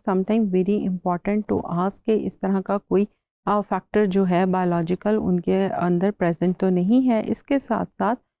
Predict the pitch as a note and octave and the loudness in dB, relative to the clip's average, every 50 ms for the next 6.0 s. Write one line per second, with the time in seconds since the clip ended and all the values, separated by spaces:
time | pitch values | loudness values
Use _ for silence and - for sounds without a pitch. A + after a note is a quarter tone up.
0 | _ _ _ - G3+ G#3 G3+ G3 G#3+ A#3 A3 G#3 G3+ F#3+ - B3 A3 G3+ F#3 F#3 | _ _ _ -2 -2 -2 0 2 2 4 4 4 2 2 2 0 2 2 0 -2
1 | - F#3+ F#3+ F#3 F#3 F#3+ G3+ G#3 - A3 G3+ G#3 G#3+ G#3 - - G#3+ F#3 F#3 F#3 | 0 -2 -2 0 0 0 0 0 -2 -2 -2 0 -2 -2 -2 -4 -4 -2 -2 -4
2 | F#3 - - A3 - - G#3 G3 F3+ F#3+ G3 G3+ G3 F#3+ E3+ - F#3+ G3 A3+ C#4 | -4 -2 -4 -4 -2 -2 -2 0 2 2 2 2 2 0 0 0 0 0 0 -2
3 | - _ _ _ _ _ _ _ _ _ _ _ _ _ _ _ _ _ _ - | -2 _ _ _ _ _ _ _ _ _ _ _ _ _ _ _ _ _ _ 0
4 | G3 E3+ F3+ F#3+ F#3+ A3 A#3+ A#3 - A3 G#3 G3+ G#3 G3 - - G3+ G3+ G3+ - | 2 2 2 2 2 0 -2 0 0 0 2 2 2 2 2 2 2 0 0 0
5 | G#3+ G3+ - G#3+ G#3+ F#3 F3 F3+ - - G#3 G3+ G3 F3+ G3 F#3+ F3+ F#3 G3+ A#3+ | -2 -2 0 2 2 2 2 0 -2 0 -2 0 0 0 0 0 0 2 0 0